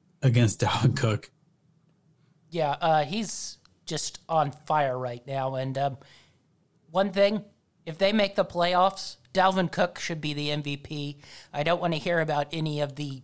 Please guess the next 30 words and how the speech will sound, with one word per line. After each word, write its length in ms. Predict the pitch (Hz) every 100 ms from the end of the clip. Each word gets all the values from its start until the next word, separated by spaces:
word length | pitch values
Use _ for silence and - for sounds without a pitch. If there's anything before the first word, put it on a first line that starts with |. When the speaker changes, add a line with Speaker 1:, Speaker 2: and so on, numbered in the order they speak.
| _
Speaker 2:
ridiculous 640 | 147 156 170 165 160 151 -
quarterbacks 720 | - 151 151 143 143 143 -
and 160 | 143 143
their 280 | 139 131 - - - - - _
random 460 | 143 156 160 156 147
numbers. 500 | 151 143 127 123 - -
If 240 | 180 190
the 120 | 208
Minnesota 520 | 180 208 247 - 202 185
Vikings 600 | 170 165 143 123 - -
make 380 | 165 175 175 -
the 120 | 170
playoffs, 720 | 165 156 151 127 117 - - 135 - _ _ -
Dalvin 400 | 170 175 170 156
Cook 320 | 180 160 -
should 220 | - 165
be 100 | 143
the 180 | 151 147
M 100 | 143
V 140 | 135 135
P 220 | 143 135
of 100 | 123
the 60 |
league 300 | 127 135 120 110
because, 480 | 143 131 151 143 -
uh, 220 | 160 143 139 _ _ _
he 160 | - 208
is 120 | 202
literally 520 | 196 196 196 196 170
strapping 680 | - - - 180 180 175 165